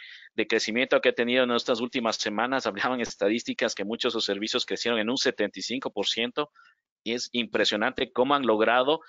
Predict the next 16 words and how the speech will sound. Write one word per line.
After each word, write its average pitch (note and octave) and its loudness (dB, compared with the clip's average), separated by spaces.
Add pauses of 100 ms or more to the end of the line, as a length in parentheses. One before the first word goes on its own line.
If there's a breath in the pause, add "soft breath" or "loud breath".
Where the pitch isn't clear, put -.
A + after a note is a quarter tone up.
(280 loud breath)
acá, - -4
detener, A2 0
obviamente, B2 2
la G#2 2
demanda B2 2
para, F#2+ -4 (180)
para - -6
poder G#2+ 0 (200)
trabajar F#2 -2
en F#2+ -4
esos F2+ -8
escenarios. A2 -4 (440 loud breath)
Mencionaste C#3 2
Bing, F3 -4 (100)
que B2+ -6
es A#2+ -8